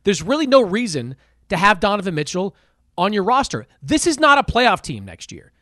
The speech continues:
You just did the rankings of teams ahead of Minnesota. I can count ten teams at least, maybe eleven,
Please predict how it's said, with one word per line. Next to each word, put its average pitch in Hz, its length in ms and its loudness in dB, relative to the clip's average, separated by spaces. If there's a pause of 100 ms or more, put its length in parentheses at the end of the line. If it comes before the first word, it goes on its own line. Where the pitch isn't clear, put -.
You 247 120 2
just 349 160 2
did 311 120 -4
the 220 100 0
rankings 269 560 -6 (260)
of 180 140 -4
teams 254 260 -2
ahead 226 160 2
of 208 60 -4
Minnesota. 220 500 0 (300)
I 262 100 4
can 302 140 -2
count 247 300 -2
ten 277 280 -2
teams 247 300 -4
at 190 80 -2
least, 175 320 -4
maybe 220 180 0
eleven, 175 540 -2